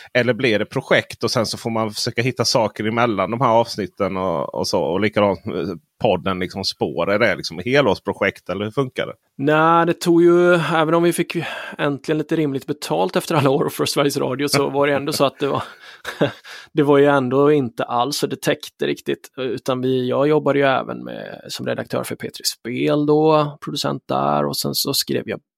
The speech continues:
Speaker 2: bok efter några år och sådär, så att jag har fått lappa ihop med lite annat också. Men vi gör ju en storsatsning nu med Spår, när vi hoppas på att det här med prenumeranter ska hjälpa oss också, och det ser väldigt ljust ut. Men, eh, men då,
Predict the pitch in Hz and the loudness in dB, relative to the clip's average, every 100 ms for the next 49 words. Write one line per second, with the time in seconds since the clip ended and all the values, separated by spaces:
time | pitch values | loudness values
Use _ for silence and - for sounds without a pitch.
0 | - 143 160 180 - 147 - 147 - - | -2 -2 -2 -10 -6 -4 0 2 4 2
1 | - - 64 64 - 67 69 - - 143 | 2 0 0 -2 -2 -2 0 -2 0 -4
2 | - 139 127 - _ - 120 - - - | 0 -2 -2 -4 _ -6 -6 -2 -4 -4
3 | - - - - _ - - - - - | -6 -4 -4 -6 _ -20 -20 -20 -20 -20
4 | _ _ - 131 135 139 139 139 139 147 | _ _ -2 2 6 6 8 8 6 6
5 | 143 - 143 135 123 160 143 151 175 170 | 4 4 4 4 4 4 6 6 4 2
6 | - 110 120 127 131 131 - 127 - 127 | 0 0 0 0 0 0 -2 -4 -4 0
7 | 131 131 - 120 123 120 131 123 127 123 | 0 0 0 0 0 -2 -2 -2 0 2
8 | 139 160 - 143 - 131 135 135 135 - | 0 0 -2 -2 0 0 0 0 -2 -4
9 | 117 - - - 117 - 135 131 139 135 | -4 -6 -8 -8 -6 -6 -6 -4 -2 0
10 | 127 170 151 - - - _ _ _ _ | 0 2 0 -2 -10 -12 _ _ _ _
11 | 143 143 139 143 143 143 147 - 135 135 | 2 4 6 4 2 -2 -6 -12 -10 2
12 | 170 175 123 | 6 6 4